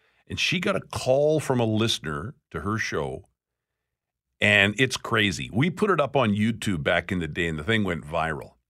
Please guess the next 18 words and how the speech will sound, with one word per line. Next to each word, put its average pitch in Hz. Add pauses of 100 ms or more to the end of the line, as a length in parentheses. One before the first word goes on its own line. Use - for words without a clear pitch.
(120)
This 110
woman 165
phones 139
up, 87 (320)
and 104 (220)
it's 123 (100)
obvious 143 (640)
that 117
her, 104 (180)
I -
can't 196
remember 185
if -
it -
was 95
her 82
son 135
or, 85